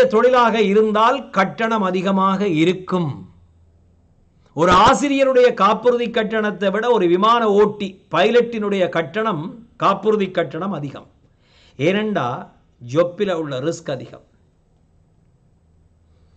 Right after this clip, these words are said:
ஒரு எழுதுவினைஞர் பதவியில உள்ளவற்றை கட்டணத்தை விட ஒரு சுரங்க தொழில் புரிகிற, சுரங்கத்தில பணியாற்றுற பொறியியலாளற்ற கட்டணம் அதிகம். காரணம், ரிஸ்க் அதிகம்.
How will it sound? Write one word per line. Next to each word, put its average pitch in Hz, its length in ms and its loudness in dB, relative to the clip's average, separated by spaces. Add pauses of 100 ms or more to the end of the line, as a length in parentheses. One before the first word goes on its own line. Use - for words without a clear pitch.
(260)
ஒரு 185 260 2
எழுதுவினைஞர் 294 760 2
பதவியில 262 460 2
உள்ளவற்றை 254 480 2
கட்டணத்தை 240 640 0
விட 240 200 0
ஒரு 220 200 4
சுரங்க 254 500 2 (840)
தொழில் 226 320 2
புரிகிற, 226 340 2 (840)
சுரங்கத்தில 240 760 2
பணியாற்றுற 220 580 -2 (100)
பொறியியலாளற்ற 220 960 2 (180)
கட்டணம் 185 500 -8
அதிகம். 123 360 -16
காரணம், 202 540 -2
ரிஸ்க் 190 340 -4
அதிகம். - 320 -14